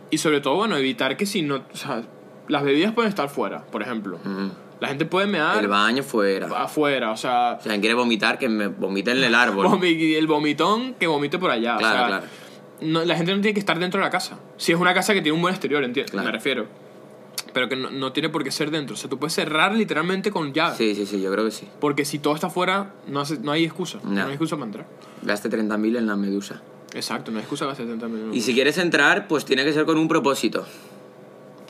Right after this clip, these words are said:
Speaker 2: "Oye, Diego, que mira, me he enamorado de esta chica que ha venido y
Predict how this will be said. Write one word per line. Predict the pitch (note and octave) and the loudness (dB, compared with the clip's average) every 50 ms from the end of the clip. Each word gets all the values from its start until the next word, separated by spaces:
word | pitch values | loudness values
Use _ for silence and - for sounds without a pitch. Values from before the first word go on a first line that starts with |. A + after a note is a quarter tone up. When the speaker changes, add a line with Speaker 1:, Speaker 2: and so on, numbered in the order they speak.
| - - | -12 -4
Speaker 2:
"Oye, | - G#2+ A2 A2 A2 G#2 | -2 0 2 2 2 2
Diego, | G#2+ A2 A#2 A2+ A2 A2 | 2 2 2 2 0 0
que | G#2 G2+ | 0 0
mira, | G#2+ A2 A2 G#2 | 0 0 0 0
me | G2+ G2+ | 0 -2
he | G2 | -2
enamorado | G2+ G#2 A2 A2+ A2 A2 A2 A2 | 0 0 0 0 0 0 0 0
de | A#2 | -2
esta | A#2 - B2+ A#2+ | -2 -4 -6 -6
chica | - - A#2 A#2+ | -4 -4 -2 -2
que | A2+ A2+ | -2 0
ha | A2 | -2
venido | A2 G#2+ A2 A2+ B2 B2+ C3 C3 C3 C3 | 0 0 0 0 0 0 0 0 0 0
y | B2+ B2 A#2+ A2+ A2 A2 G#2 | 2 2 2 2 2 0 -2